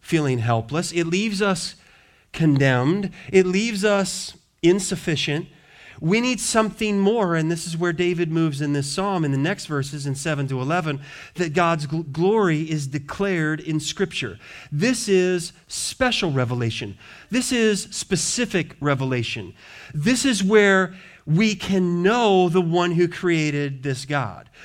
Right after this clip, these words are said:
This is why Christianity is all about education and language and hospitals, so that wherever we go, we are able to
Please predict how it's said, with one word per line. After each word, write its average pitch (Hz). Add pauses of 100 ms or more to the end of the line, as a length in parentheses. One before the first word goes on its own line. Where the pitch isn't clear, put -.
(120)
This 214
is 185
why 185
Christianity 180 (240)
is 175
all 208
about 170 (340)
education 196
and 160
language 170
and 139
hospitals, 156 (200)
so 190
that 180
wherever 180
we 202
go, 190
we 165 (240)
are 160
able 165
to 143